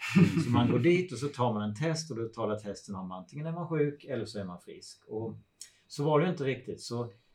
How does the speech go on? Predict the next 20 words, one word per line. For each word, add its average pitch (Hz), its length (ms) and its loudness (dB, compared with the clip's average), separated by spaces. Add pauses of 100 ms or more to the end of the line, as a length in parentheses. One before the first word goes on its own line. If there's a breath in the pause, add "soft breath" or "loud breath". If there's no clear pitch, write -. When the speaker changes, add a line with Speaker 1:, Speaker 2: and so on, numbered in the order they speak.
Speaker 2:
när 127 280 0
det 131 60 2
gällde 123 280 2
min 120 200 4
son 180 380 0
då 123 160 2
så - 180 -6
tror 120 160 -4
jag 110 80 -2
det 107 40 -2
var 110 100 -2
läkare 107 460 -2
nummer 104 240 -4
sex - 340 -6 (260)
som 117 280 -2
faktiskt 107 460 -6
talade 101 260 -2
om, 95 140 -8
"Jo, 113 180 -4
men 127 240 -8